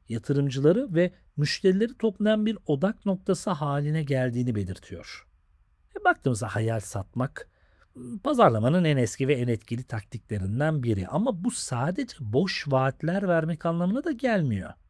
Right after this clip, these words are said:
Gerçekten inandığınız, hayata geçirmek için tutkuyla çalıştığınız bir hayali satmak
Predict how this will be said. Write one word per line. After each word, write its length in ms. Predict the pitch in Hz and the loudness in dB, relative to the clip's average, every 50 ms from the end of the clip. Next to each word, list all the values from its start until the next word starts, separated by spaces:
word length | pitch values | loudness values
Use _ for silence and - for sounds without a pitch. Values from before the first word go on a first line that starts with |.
| _ _ _ _ _ _ _ _ _ _ _ _ - | _ _ _ _ _ _ _ _ _ _ _ _ 2
Gerçekten 460 | 139 143 147 - 165 151 - 151 147 127 | 2 2 2 2 -4 -2 -2 -4 -2 0
inandığınız, 880 | 135 135 139 139 135 139 135 135 135 131 131 135 135 123 - - - | 0 2 4 4 2 4 4 6 6 6 4 4 2 2 0 -6 -4
hayata 360 | - 113 113 113 113 - 147 | 0 2 2 2 2 0 -2
geçirmek 440 | 123 131 131 - - 139 139 147 - | -2 -2 -6 -4 -2 -2 -2 -2 -4
için 220 | - - 147 139 | -4 -4 -4 -4
tutkuyla 520 | - - - 143 - _ - 269 294 285 214 | -4 -8 -14 -16 -14 _ 0 2 2 2 0
çalıştığınız 600 | - - 175 160 151 - - - 185 190 175 165 | -2 -2 -2 -2 -2 -4 -2 0 0 0 2 2
bir 100 | 180 165 | 0 0
hayali 440 | 135 117 135 135 131 127 131 170 190 | 0 0 2 4 6 6 6 4 0
satmak 580 | - - 170 147 - _ - 95 - _ - | 0 0 -2 -2 -2 _ -12 -12 -12 _ -20